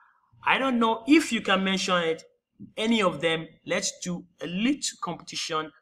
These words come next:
and see how many you can mention. Can you? Have you been able to identify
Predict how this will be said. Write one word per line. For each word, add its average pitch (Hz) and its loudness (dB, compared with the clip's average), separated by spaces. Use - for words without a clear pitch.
and 139 -8
see 170 -8
how 160 2
many 143 -4
you 139 -12
can 135 -10
mention. 131 -12
Can 143 -6
you? 214 4
Have 170 2
you 240 2
been 202 0
able 196 2
to 160 -6
identify 147 2